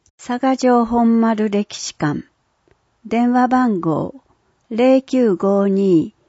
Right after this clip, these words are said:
四一の七五五零、佐賀市。維新博メモリアル展示行動館。テーマ展、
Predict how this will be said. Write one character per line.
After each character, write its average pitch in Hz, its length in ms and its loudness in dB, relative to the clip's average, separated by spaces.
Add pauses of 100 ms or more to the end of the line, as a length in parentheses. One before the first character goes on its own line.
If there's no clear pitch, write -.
(320)
四 247 340 2
一 180 300 -2
の 156 240 0 (100)
七 220 380 0
五 214 300 0
五 170 340 0
零、 156 460 -4 (540)
佐 185 160 -6
賀 196 200 -4
市。 - 260 -14 (1120)
維 214 80 -6
新 254 340 0
博 165 480 -8 (360)
メ 208 120 0
モ 247 160 2
リ 240 180 0
ア 233 80 2
ル 226 140 -4
展 220 340 -2
示 202 280 -6 (260)
行 247 280 0
動 220 240 2
館。 143 340 -6 (1900)
テ 220 200 -2
ー 214 40 0
マ 208 160 0
展、 175 400 -2